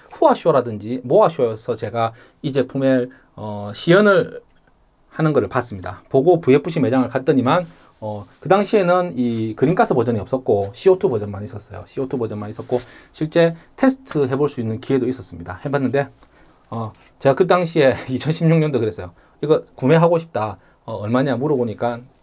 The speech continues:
아직 출시 안 했대요. 그래서 "일 년 정도 지나면은 출시할 것 같다."라면서 "그때 구매를 하시면 좋겠다."라고 했는데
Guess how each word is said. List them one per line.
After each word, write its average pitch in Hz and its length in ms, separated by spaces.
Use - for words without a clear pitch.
아직 143 280
출시 - 240
안 101 80
했대요. 98 320
그래서 - 240
"일 165 80
년 180 120
정도 127 200
지나면은 107 560
출시할 131 300
것 113 100
같다."라면서 110 480
"그때 104 220
구매를 110 400
하시면 131 300
좋겠다."라고 123 640
했는데 147 480